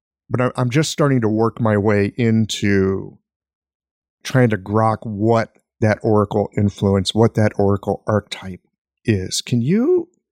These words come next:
share a little bit your sense of the oracle energy,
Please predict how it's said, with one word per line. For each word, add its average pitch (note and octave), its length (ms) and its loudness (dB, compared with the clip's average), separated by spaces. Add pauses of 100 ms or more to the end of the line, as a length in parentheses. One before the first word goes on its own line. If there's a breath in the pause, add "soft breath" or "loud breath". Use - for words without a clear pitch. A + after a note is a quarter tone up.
(360)
share D#3 300 -2
a D#3 40 0
little D#3 200 0
bit D#3 220 -2
your B2 260 2
sense B2+ 480 0
of G2+ 280 0
the A#2 80 -2
oracle A#2+ 440 0
energy, B2 540 -2